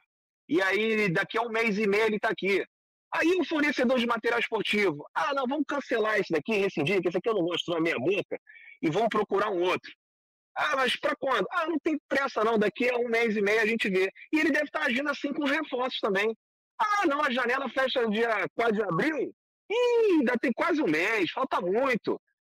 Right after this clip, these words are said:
É, aí depois o técnico que se vire pra entrosar esses caras, pra conhecer os jogadores, pros jogadores se adaptarem também. Então, assim, tá tudo errado. Todo mundo tem sua parcela de culpa, o Mazuco,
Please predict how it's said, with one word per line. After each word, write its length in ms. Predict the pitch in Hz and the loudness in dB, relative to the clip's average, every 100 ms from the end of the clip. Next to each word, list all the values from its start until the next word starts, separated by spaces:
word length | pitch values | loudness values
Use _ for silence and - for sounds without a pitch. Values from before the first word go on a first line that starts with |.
| _ | _
É, 80 | 302 | -2
aí 400 | 254 202 202 349 440 | 0 0 0 0 0
depois 280 | - 415 | 0 2
o 120 | 381 - | 2 2
técnico 420 | 381 381 381 - | 0 2 0 -2
que 80 | - | -2
se 140 | 415 | 0
vire 500 | 277 302 330 208 110 _ | 2 2 2 2 -2 _
pra 140 | 190 | -4
entrosar 460 | 208 214 214 165 190 | -4 0 0 0 -2
esses 260 | 180 - - | -2 -4 -4
caras, 420 | 196 214 202 170 | -4 -4 -2 -2
pra 120 | - | -2
conhecer 440 | - 185 160 - 190 | -2 -2 -2 -2 -2
os 100 | 160 | 2
jogadores, 480 | 160 151 185 180 - | 0 2 0 0 -4
pros 140 | 143 | -2
jogadores 520 | 143 160 147 143 156 | 0 2 2 2 0
se 60 | - | 0
adaptarem 580 | 147 151 _ 160 160 143 | -2 -4 _ -2 0 0
também. 400 | 127 131 190 190 - - - | -2 0 -2 -4 -8 -20 -6
Então, 100 | 247 | -4
assim, 180 | - 180 | 0 0
tá 180 | - 240 - | 0 -6 -2
tudo 220 | 269 339 | -2 0
errado. 520 | 311 180 139 170 202 285 _ _ - _ _ _ | 0 -2 -2 -2 -2 -4 _ _ -20 _ _ _
Todo 340 | 220 294 285 196 | -2 0 2 2
mundo 260 | 202 190 | 0 0
tem 220 | - 202 | -2 -4
sua 160 | 226 202 | -2 -2
parcela 380 | 180 151 175 170 | -2 0 0 0
de 100 | 135 | -2
culpa, 380 | - 170 196 147 | -2 -4 0 -2
o 100 | 135 | 0
Mazuco, 640 | 160 131 120 175 - 156 | -2 -2 -2 -2 0 -2